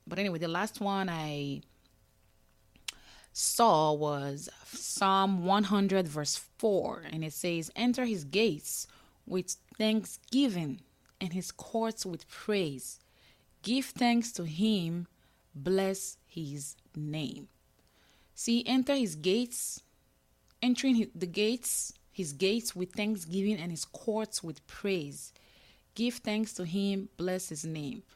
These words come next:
What I understand from this scripture is we have to be thankful every day, every time. There is, we shouldn't have a special occasion where we're only thankful. Thanksgiving Sundays or Thanksgiving Day or,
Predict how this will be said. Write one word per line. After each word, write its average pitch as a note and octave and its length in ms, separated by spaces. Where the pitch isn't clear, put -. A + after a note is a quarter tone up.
What G3 180
I F#3+ 60
understand F3+ 420
from E3+ 120
this F3 120
scripture E3+ 400
is D3 180
we A3 120
have G#3 320
to - 100
be F3+ 100
thankful G3 640
every F3 520
day, F3+ 600
every F3 300
time. F#3 720
There F3 180
is, E3 260
we F#3+ 140
shouldn't A3 320
have G#3 180
a F#3 60
special G3 520
occasion F3+ 600
where F#3+ 100
we're F#3 120
only F#3 360
thankful. D#3+ 720
Thanksgiving F#3+ 520
Sundays D#3+ 800
or E3+ 100
Thanksgiving G3 680
Day F3+ 440
or, D#3+ 140